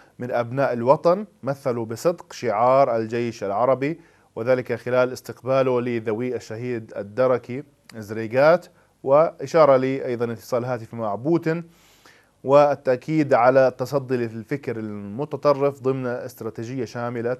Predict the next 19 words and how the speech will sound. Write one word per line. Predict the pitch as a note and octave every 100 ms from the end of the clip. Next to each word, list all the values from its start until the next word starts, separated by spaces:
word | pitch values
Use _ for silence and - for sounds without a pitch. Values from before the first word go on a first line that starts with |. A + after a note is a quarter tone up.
| -
الأبعاد. | A#2 G2 E2+ E2+ _ _ _ _ _ _ _ _ _ _ _ _ -
أيضا | G3 F#3 G#3
في | G3 E3+ E3+
خبر | E3+ D#3+ D#3 D#3
آخر | D#3 D3
للدكتور | C#3+ C#3 C3+ B2+ B2 D3+ C3
عبد | B2
الله | C3 B2+
نسور، | A#2+ D#3+ F3+ F#3+ - _ _ _ _ _ _ _ -
نسور | B2+ B2 B2 D3+ D3+
اجتماع | C#3 - B2+ B2 C#3 D#3 D#3+ B2
لتقييم | A#2+ A#2+ A#2 C3+ C3+ A#2
تجربة | C3+ A#2+ A#2 G#2+ -
إدارة | A#2 A#2+ B2+ A#2
الأزمة | G#2+ A#2 C3 C3 C#3+ -
خلال | - B2 A#2+
العاصفة | A2+ G#2+ B2+ A#2+ G#2
الثلجية | G#2+ - A#2 A#2 D3 D#3 D#3+
اليوم، | D#3+ B2+ A#2+